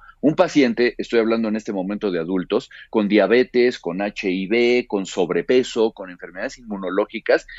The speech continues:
se tuvo que esperar a que llegara su grupo de edad, mientras que no, en, en otros países pasaron por delante precisamente por tener esos factores de riesgo. Entonces, bueno,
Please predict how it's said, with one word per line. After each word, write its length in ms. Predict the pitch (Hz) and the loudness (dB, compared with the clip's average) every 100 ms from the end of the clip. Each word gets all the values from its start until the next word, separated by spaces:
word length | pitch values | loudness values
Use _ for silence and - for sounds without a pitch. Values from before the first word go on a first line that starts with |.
| - | -16
se 260 | - 135 113 | 0 2 2
tuvo 380 | - 175 220 - | 4 4 4 2
que 120 | 147 | -2
esperar 460 | - 127 98 98 | -2 0 2 2
a 60 | 131 | 0
que 140 | 107 | -4
llegara 360 | 95 87 95 120 | -6 -4 -2 -4
su 160 | 117 82 | -4 -8
grupo 320 | 95 - 90 | -8 -6 -6
de 100 | 82 | 0
edad, 260 | 123 143 - - - | 0 0 -4 -20 -8
mientras 400 | 104 98 98 98 | -4 -2 -2 -4
que 160 | - 87 | -6 -6
no, 220 | 92 92 | -4 -4
en, 380 | 104 95 95 90 | -4 -4 -6 -6
en 160 | 90 110 | -2 0
otros 300 | 131 180 - | 2 0 4
países 600 | 143 120 101 123 147 - _ _ _ _ _ _ - - - | 4 4 2 0 -2 -8 _ _ _ _ _ _ -20 -12 0
pasaron 480 | 117 - 131 143 135 | 0 2 4 4 2
por 240 | 113 104 | 0 0
delante 580 | 95 104 123 110 - 101 - | 0 -2 -2 -4 -8 -10 -10
precisamente 720 | - 95 131 - 139 117 110 | -10 -8 -6 -6 -4 -4 -6
por 220 | 120 101 95 | -6 -6 -6
tener 280 | 98 147 | -8 -4
esos 240 | 135 104 98 | -6 -6 -10
factores 400 | 92 - 92 73 | -10 -4 -6 -6
de 80 | 78 | -12
riesgo. 340 | 76 67 - | -12 -12 -10
Entonces, 200 | 98 147 | -2 2
bueno, 220 | 147 110 | 4 2